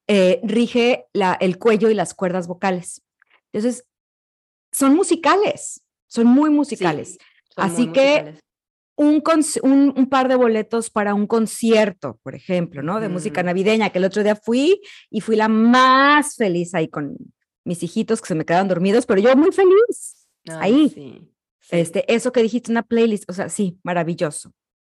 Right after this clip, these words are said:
Speaker 1: maravilloso.
Speaker 2: Ok.
Speaker 1: O una gift card, ¿no? Ya para que lo usen en lo que quieran, este, porque no hay nada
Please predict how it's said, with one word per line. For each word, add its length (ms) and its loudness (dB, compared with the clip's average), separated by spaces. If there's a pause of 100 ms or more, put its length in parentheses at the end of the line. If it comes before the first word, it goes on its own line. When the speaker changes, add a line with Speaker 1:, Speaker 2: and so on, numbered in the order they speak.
(220)
Speaker 1:
maravilloso. 880 -2 (480)
Speaker 2:
Ok. 180 -18 (720)
Speaker 1:
O 160 2
una 280 2
gift 260 -2
card, 360 -2 (100)
¿no? 220 2
Ya 160 2
para 220 0
que 120 -4
lo 140 0
usen 260 -6
en 100 -4
lo 120 -6
que 100 -20
quieran, 560 -2 (240)
este, 480 -10
porque 260 -4
no 100 -2
hay 180 -4 (120)
nada 640 0